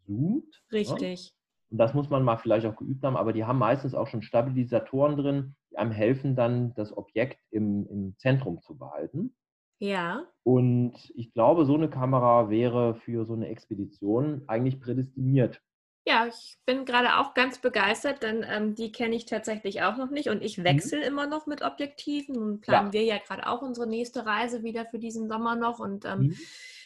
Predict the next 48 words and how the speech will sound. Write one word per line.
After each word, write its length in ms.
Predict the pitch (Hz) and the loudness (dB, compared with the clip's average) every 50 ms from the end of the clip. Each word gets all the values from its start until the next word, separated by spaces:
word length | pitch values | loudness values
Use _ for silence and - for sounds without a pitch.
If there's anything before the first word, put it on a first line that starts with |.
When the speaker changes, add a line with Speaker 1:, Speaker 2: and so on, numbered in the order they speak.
| _ _ | _ _
Speaker 2:
ähm, 420 | - 220 220 214 214 208 214 220 | 0 2 4 4 4 4 4 2
ja, 240 | 214 202 277 277 254 | 2 4 4 4 4
natürlich, 420 | 202 175 - - 220 202 190 180 - | 4 2 0 -2 -4 -4 -4 -4 -4
also 140 | - - 160 | -2 -4 -4
planen, 400 | - - - 165 175 180 170 165 | -4 -2 0 2 2 2 0 -2
den 220 | 165 165 160 - | -6 -8 -8 -10
ist 140 | - - - | -12 -10 -10
natürlich 320 | 170 151 - 170 165 160 | -10 -8 -6 -8 -8 -8
schon 160 | - 165 160 - | -8 -8 -8 0
fest, 340 | - 285 330 349 - - | 2 4 4 4 2 -4
aber, 400 | 226 202 202 196 190 185 - - | -4 -4 -2 -4 -4 -6 -6 -2
Speaker 1:
Ja, 100 | - - | -2 0
ja, 120 | - - 185 | 0 2 0
Speaker 2:
ähm, 60 | - | 0
man, 180 | 185 185 180 175 | -2 -2 -2 -2
man 160 | - 190 196 | -2 -2 -2
Speaker 1:
natürlich. 0 | |
Speaker 2:
überlegt 400 | 196 - 175 180 196 247 247 - 262 | 0 0 2 2 2 2 2 0 0
immer 200 | 240 226 220 220 | 0 2 2 2
noch 320 | 214 208 208 214 208 - | 2 2 2 0 -2 -4
und, 300 | - 175 185 190 185 - | -6 -6 -6 -6 -6 -6
äh, 180 | 185 185 180 180 | -6 -6 -6 -4
Speaker 1:
Mhm. 440 | - 131 131 143 175 247 320 - - | -4 -2 0 2 2 0 -2 -4 -8
Speaker 2:
vielleicht 360 | - - 214 196 190 208 202 | -4 0 2 2 2 2 -2
ist 160 | - 196 - - | -6 -8 -6 -6
das 120 | 196 - | -6 -6
tatsächlich 400 | - 202 190 202 196 202 196 185 | -6 -8 -8 -6 -6 -6 -6 -6
noch 100 | 190 190 | -6 -4
mal 140 | 190 185 190 | -4 -2 -2
'ne 100 | 196 190 | -2 -2
Alternative, 840 | 113 - 180 185 196 180 185 170 170 - - 196 202 214 240 247 254 | 0 -2 -2 -2 -4 -6 -6 -6 -8 -8 -8 -4 -4 0 2 2 2
dass 160 | 208 202 - | 0 0 -4
man 160 | 202 196 202 | -4 -4 -4
halt 180 | 202 196 185 180 | -2 -4 0 0
dann 160 | 185 180 180 | 0 0 0
auch 140 | - - 190 | -2 -4 -2
nicht 180 | 208 202 196 - | -4 -4 -2 -4
immer 260 | - 190 185 185 170 | -6 -4 -4 0 0
wechseln 480 | 175 170 - - - - 160 147 151 | 0 0 0 -4 -6 -4 -4 -4 -4
muss, 380 | 151 143 135 135 147 - - - | -6 -8 -8 -8 -10 -12 -12 -10
ne? 100 | 196 302 | -8 -6
Das 160 | 349 262 214 | -4 -4 -6
ist, 240 | 190 185 - 165 165 | -6 -4 0 2 4
ist 140 | 165 170 196 | 6 6 6
Speaker 1:
Mhm. 80 | 285 | 4
Speaker 2:
ein 60 | 262 185 | 4 2
großartiger 760 | 175 175 190 214 214 - - - 175 - 190 175 180 165 - | 0 0 0 0 0 -2 -2 -2 -2 -4 -4 -4 -4 -4 -4
Tipp. 240 | - - 269 370 | -4 0 0 0